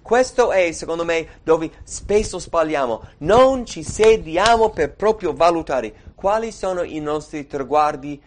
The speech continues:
nel prossimo mese o due. Ci serve tempo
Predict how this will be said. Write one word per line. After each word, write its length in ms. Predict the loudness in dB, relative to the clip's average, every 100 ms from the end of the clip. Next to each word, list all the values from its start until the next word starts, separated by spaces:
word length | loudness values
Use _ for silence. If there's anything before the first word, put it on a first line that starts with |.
| _ _ _ _
nel 200 | -8 -8
prossimo 420 | -6 -10 -10 -8 -6
mese 380 | -4 -6 -6
o 100 | -10
due. 360 | -12 -14 -16 -20 _ _ _ _ _ _ _ _ _ _ _
Ci 180 | -12 -10
serve 440 | -8 -8 -6 -8
tempo 500 | -10 -12 -12 -10 -14